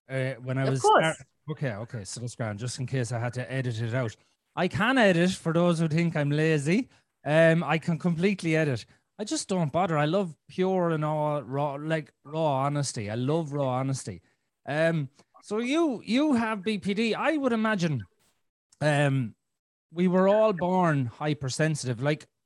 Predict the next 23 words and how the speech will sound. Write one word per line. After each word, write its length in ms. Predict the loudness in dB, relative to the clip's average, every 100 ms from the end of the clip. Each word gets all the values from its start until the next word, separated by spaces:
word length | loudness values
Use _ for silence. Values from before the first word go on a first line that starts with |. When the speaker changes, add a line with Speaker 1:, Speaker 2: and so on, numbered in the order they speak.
| -4
Speaker 1:
I 160 | 0
was 180 | 0 0
on, 340 | -2 -2 -2
um, 580 | -2 -2 -2 -4 -4 -8 -12 _ _ _ _ -20 _ _
on 160 | -8 -4
a 60 |
radio 400 | -2 0 0 0
show 260 | -2 -2 -2
the 120 | -2
other 120 | -4 -2
day 200 | -2 0
in 80 | -2
Ireland, 500 | -2 -2 -4 -6 -10 -10
and, 380 | -6 -4 -4 -4
um, 460 | -4 -4 -6 -8 -14 _ _ _ _ _
you 80 | -2
know, 140 | 2
he 120 | 2 0
said 200 | -2 -2
to 80 | -2
me, 200 | -2 -4
"Oh, 100 | -6
s-," 300 | -6 -10